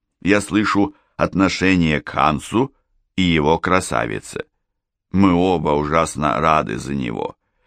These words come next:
И теперь перед нами ещё одна задача. Если мы хотим, чтобы счастливое детство заняло почётное место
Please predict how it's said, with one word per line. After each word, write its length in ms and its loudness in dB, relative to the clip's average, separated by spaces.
И 120 2
теперь 320 2
перед 280 0
нами 280 2
ещё 420 0
одна 360 0
задача. 640 -6
Если 400 2
мы 160 2
хотим, 540 -2
чтобы 380 2
счастливое 720 0
детство 680 -2
заняло 560 2
почётное 640 -2
место 540 -2